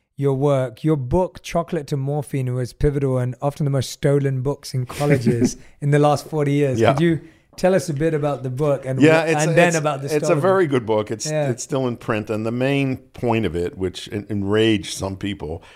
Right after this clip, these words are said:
Speaker 2: was that there are no good and bad drugs. There are just good and bad relationships with drugs.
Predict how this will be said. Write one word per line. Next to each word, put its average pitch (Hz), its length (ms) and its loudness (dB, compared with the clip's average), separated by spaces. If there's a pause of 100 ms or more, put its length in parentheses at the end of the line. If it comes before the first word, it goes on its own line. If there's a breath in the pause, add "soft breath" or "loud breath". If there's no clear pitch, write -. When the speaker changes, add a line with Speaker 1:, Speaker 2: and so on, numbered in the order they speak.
(200 loud breath)
Speaker 2:
was 104 200 2
that 107 140 0
there 110 80 0
are 107 100 2
no 117 220 2
good 101 560 0
and 95 200 -4
bad 90 300 -4
drugs. 85 540 -6
There 95 120 -6
are 87 60 -4
just 85 300 -8
good 92 280 -2
and 85 240 -8
bad 87 240 -8
relationships 82 680 -10
with 82 180 -18
drugs. - 440 -16